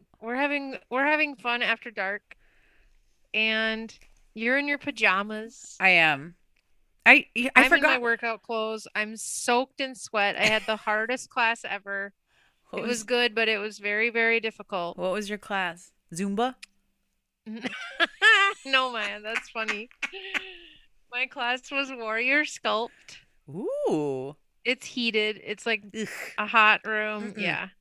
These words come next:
Speaker 2: Mm-mm.
Speaker 1: It's a hot room, and it's, like, weights and cardio
Speaker 2: Ugh.
Speaker 1: and, like, yeah, it was hot.
Speaker 2: Well, I'm glad you feel good about it, though.
Speaker 1: I feel good about it. I didn't really say I would feel good about it 'cause it was very hard, but I'm glad I went.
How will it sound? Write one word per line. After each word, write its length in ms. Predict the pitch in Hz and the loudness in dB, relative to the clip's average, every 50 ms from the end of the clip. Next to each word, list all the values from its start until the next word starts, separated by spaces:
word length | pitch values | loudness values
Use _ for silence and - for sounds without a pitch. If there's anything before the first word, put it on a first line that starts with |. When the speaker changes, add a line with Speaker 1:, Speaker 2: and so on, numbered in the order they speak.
| _ _ - | _ _ -16
Speaker 2:
Mm-mm. 420 | 208 - _ 180 175 160 120 - - _ _ _ _ _ _ _ _ _ _ _ _ _ _ _ _ _ _ _ | -16 -16 _ -14 -12 -12 -14 -16 -20 _ _ _ _ _ _ _ _ _ _ _ _ _ _ _ _ _ _ _
Speaker 1:
It's 140 | - 208 - | -12 -4 0
a 60 | 254 | 0
hot 300 | 226 226 269 277 277 208 | 4 6 8 8 8 6
room, 420 | 214 240 240 240 240 240 233 233 233 | 4 2 0 0 -2 -4 -4 -6 -6
and 140 | 196 190 208 | -8 -8 -8
it's, 200 | 208 208 196 - | -8 -10 -8 -6
like, 260 | 214 202 196 190 - _ _ _ | -4 -4 -4 -4 -6 _ _ _
weights 500 | - 214 220 220 220 220 - - - - - _ - | 0 4 4 4 4 2 0 -4 -12 -14 -12 _ -2
and 220 | 190 208 208 208 | 0 0 0 0
cardio 640 | - - 214 214 208 208 202 202 202 190 190 190 196 196 | 0 2 4 4 4 4 4 4 4 4 2 2 0 0
Speaker 2:
Ugh. 60 | - - | -2 -4
Speaker 1:
and, 200 | 175 196 190 190 | -6 -8 -8 -8
like, 280 | 185 180 185 185 185 _ - - _ _ _ _ _ _ - | -8 -8 -8 -8 -10 _ -18 -20 _ _ _ _ _ _ -12
yeah, 420 | 196 190 196 190 185 180 170 180 | -4 0 2 4 4 4 2 0
it 60 | 202 | -2
was 200 | 208 208 202 190 | -4 -4 -6 -6
hot. 420 | - 160 156 175 - - - - - _ _ _ _ _ _ _ _ _ _ _ _ _ _ _ _ _ _ _ _ - | -8 -8 -8 -8 -10 -12 -16 -20 -20 _ _ _ _ _ _ _ _ _ _ _ _ _ _ _ _ _ _ _ _ -12
Speaker 2:
Well, 140 | 180 220 226 | -8 -6 -6
I'm 140 | 240 233 233 | -6 -4 2
glad 240 | 240 240 254 277 302 | 4 4 4 4 0
you 100 | 302 269 | -6 -8
feel 180 | - 233 202 | -6 -6 -6
good 200 | 196 180 196 190 | -6 -6 -8 -8
about 240 | 202 165 151 135 123 | -6 -4 -4 -4 -4
it, 140 | 82 - - | -6 -8 -6
though. 260 | - 143 - - 180 - _ _ _ _ _ _ _ _ _ _ _ _ _ _ _ _ _ _ _ _ _ _ _ _ _ _ - | -6 -4 -4 -6 -8 -12 _ _ _ _ _ _ _ _ _ _ _ _ _ _ _ _ _ _ _ _ _ _ _ _ _ _ 0
Speaker 1:
I 80 | 247 | 0
feel 200 | 247 - 339 330 | 0 0 0 0
good 200 | 233 226 247 247 | 0 0 0 0
about 260 | 262 208 190 175 175 | 0 0 0 0 0
it. 200 | 185 196 202 - - | 0 -2 -2 -4 -4
I 60 | 202 | -4
didn't 240 | 214 240 277 277 226 | -4 -4 -6 -6 -4
really 240 | 220 233 226 226 220 | -2 0 0 0 -2
say 340 | - - - 208 247 254 214 | -2 -2 0 2 4 4 2
I 40 | 190 | 2
would 240 | 180 185 185 180 - | 0 -6 -12 -14 -14
feel 180 | - 208 196 | -14 -14 -12
good 140 | 185 185 175 | -10 -10 -10
about 240 | 175 170 180 180 185 | -6 -4 -2 -2 -2
it 80 | 196 - | -2 -4
'cause 140 | - 220 208 208 | -6 -4 -2 -2
it 60 | 202 | 0
was 140 | 202 202 196 | 0 0 0
very 260 | 185 208 208 202 190 | 2 2 2 2 2
hard, 340 | 180 196 190 190 156 165 185 | 0 -2 -2 -2 -4 -4 -2
but 100 | - 226 | 2 4
I'm 140 | 240 247 254 | 4 4 4
glad 200 | 240 262 254 247 | 4 4 6 6
I 80 | 233 214 | 6 4
went. 320 | 190 180 165 - - - | 0 -2 -8 -12 -16 -20